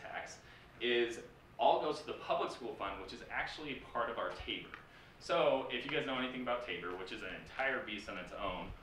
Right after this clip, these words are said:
we could talk about that at the next Student Scholar Days if we want. <laughs> But, um, that goes all into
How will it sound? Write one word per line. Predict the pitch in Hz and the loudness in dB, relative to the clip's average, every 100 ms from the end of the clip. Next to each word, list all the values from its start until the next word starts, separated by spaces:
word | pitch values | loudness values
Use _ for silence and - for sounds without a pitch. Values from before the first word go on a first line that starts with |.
| - 156 | -8 -2
we | |
could | 160 160 | 0 2
talk | 135 - | 2 2
about | 92 92 | 2 2
that | - | 0
at | - | -2
the | 82 | -4
next | 90 85 | -4 -4
Student | 85 80 | -8 -10
Scholar | - 76 - | -8 -8 -8
Days | - | -10
if | - | -12
we | - | -10
want. | - - - 175 - 294 - 226 190 214 185 | -2 0 0 4 12 12 12 10 10 8 8
<laughs> | - - - | 2 -6 4
But, | 180 175 143 - - | 12 12 12 8 6
um, | 143 135 123 117 - - | 8 8 8 4 -6 -4
that | - 165 170 170 - | 6 8 10 6 6
goes | 208 135 | 4 4
all | 131 | 2
into | 120 | 2